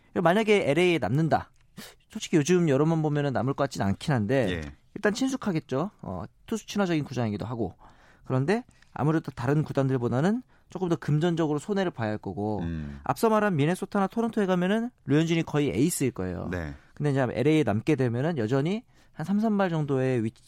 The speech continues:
Speaker 1: 위상이 될 것 같아서 그런 점도 좀 부담일 것 같은데,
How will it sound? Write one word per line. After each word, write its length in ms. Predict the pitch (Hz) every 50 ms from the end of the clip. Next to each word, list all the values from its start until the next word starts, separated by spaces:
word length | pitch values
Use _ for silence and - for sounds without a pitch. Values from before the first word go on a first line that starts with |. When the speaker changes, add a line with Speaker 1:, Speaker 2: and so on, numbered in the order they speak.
| - - -
Speaker 1:
위상이 300 | 120 123 147 143 143 143
될 100 | 110 98
것 140 | - - 123
같아서 520 | 113 - 98 92 - 92 98 107 101 92 - - _
그런 220 | - - 139 143 139
점도 160 | 139 131 131
좀 140 | 131 143 123
부담일 320 | - - - 135 127 123
것 140 | - 98 87
같은데, 380 | - 101 90 110 120 107 92